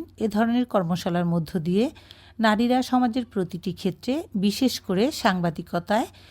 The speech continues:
সুনামের সাথে কাজ করতে পারবে। তিনি আরও বলেন, এই কর্মশালার মধ্য দিয়ে প্রশিক্ষণার্থীরা তাদের প্রশিক্ষণলব্ধ জ্ঞান তৃণমূল পর্যায়ের মানুষের মাঝে ছড়িয়ে দিতে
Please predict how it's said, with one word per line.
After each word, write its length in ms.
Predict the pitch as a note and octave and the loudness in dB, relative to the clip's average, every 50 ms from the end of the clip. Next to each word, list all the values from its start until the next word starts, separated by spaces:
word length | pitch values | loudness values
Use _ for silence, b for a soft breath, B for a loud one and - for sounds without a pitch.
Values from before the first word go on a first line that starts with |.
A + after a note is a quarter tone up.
| b b b b | b b b b
সুনামের 480 | - - B3+ B3 B3 B3 A#3+ C4 B3 - | -2 2 4 4 4 4 4 2 2 0
সাথে 200 | - B3+ - - E4 | -2 -6 -4 -4 -6
কাজ 260 | - - - F#3 F3+ - - | -4 -4 -4 -4 -4 -4 -8
করতে 320 | - - D3+ - - E3+ | -10 -10 -10 -8 -8 -6
পারবে। 400 | - - D#3+ D#3 D3 D3 D3+ D3 D3 - - - _ _ _ _ _ _ _ _ - | -4 -2 -2 -2 -2 -4 -4 -6 -6 -8 -12 -18 _ _ _ _ _ _ _ _ -4
তিনি 200 | G#3 F3 F3 F3 F3 | -2 0 2 2 4
আরও 200 | E3+ E3 E3+ E3+ | 4 4 2 2
বলেন, 300 | E3 F#3 F#3 F#3+ A#3 C#4+ G4 - b b b b b b b b - | 2 0 2 2 2 0 0 -4 b b b b b b b b 0
এই 100 | B3 A#3+ | 0 2
কর্মশালার 640 | A#3+ - B3 A#3+ A#3+ B3 A#3 A#3+ - A#3+ B3 B3+ A#3+ | 4 4 4 4 4 2 2 0 -2 -2 0 2 2
মধ্য 240 | A#3 B3 A3 - - B3 | 2 2 2 0 -2 -2
দিয়ে 200 | G#3 A3+ B3 C#4+ | 0 2 0 0
প্রশিক্ষণার্থীরা 1000 | C#4 - A3 F3+ - - - - - - F3 E3 E3 D#3 - - - F3 F#3+ G#3 B3+ D4+ - b b b b b b b b | 0 0 -2 -2 -2 -4 -8 -6 -4 -2 0 0 0 -2 -2 -4 -2 0 2 2 2 0 -4 b b b b b b b b
তাদের 280 | - A3 A3 G3+ B3 A#3+ | 2 4 4 4 2 0
প্রশিক্ষণলব্ধ 960 | - - B3+ A#3 A3+ - C4+ - - - - C4 B3 B3 A#3+ A#3 G#3+ - - B3 B3+ G#3 | 0 0 -2 -2 -2 -2 -4 -6 -4 -2 0 2 2 2 2 0 0 0 0 0 0 2
জ্ঞান 280 | F3 F3+ F3+ F#3+ A3 C#4 E4 - - | 2 2 2 2 2 2 0 -2 -6
তৃণমূল 420 | - - B3 A#3+ B3 A#3+ B3 A#3+ | -2 0 2 4 4 4 4 2
পর্যায়ের 440 | A#3 - B3 A#3+ G#3+ G#3 B3+ B3 A#3+ | 0 0 -2 -2 0 0 0 0 2
মানুষের 420 | A3 G3 E3+ F3 F3 - - G#3 F3+ | 2 2 0 0 -2 -2 -2 -2 0
মাঝে 340 | F3+ E3+ E3 - - A#3+ D4+ - - b b b b b b b b b | 0 0 -2 0 0 0 0 0 -2 b b b b b b b b b
ছড়িয়ে 360 | - - B3 A#3+ B3 B3 B3 | 2 4 4 6 4 4 2
দিতে 260 | G#3+ A#3+ A#3 - E4+ | 2 -2 -2 -2 -2